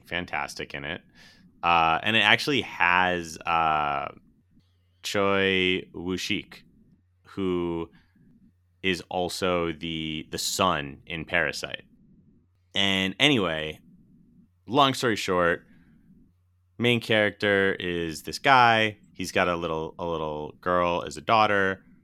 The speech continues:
Uh, he's estranged from his wife. She lives in another town.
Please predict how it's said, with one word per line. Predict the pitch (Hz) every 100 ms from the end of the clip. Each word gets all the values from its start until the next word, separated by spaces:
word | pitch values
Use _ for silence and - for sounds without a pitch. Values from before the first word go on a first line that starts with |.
| _ _ -
Uh, | 82 82 80 78 76 73 -
he's | - 85
estranged | - 95 87 -
from | 85
his | 76
wife. | 104 117 107 98 - _ - _
She | - - 117
lives | 104 98 87
in | 87
another | 82 82 80
town. | 78 98 95 92 90 90